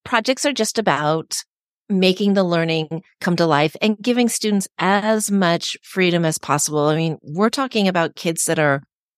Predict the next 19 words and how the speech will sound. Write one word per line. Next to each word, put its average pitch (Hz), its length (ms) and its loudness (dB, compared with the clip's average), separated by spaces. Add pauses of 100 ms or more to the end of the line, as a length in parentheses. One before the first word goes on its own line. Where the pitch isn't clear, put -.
(120)
a 175 60 -2
step - 340 0
away 175 300 4
from 160 440 -2 (440)
being 175 380 2
independent 175 520 0
and 156 100 -2
being 165 140 0
adults. 160 380 -2
So 143 400 0 (240)
we 170 80 -4
want 170 260 0
to - 120 -20
empower 160 400 0
them 151 120 -2
as 139 140 -2
much 143 160 -2
as - 160 -2
possible. - 580 -2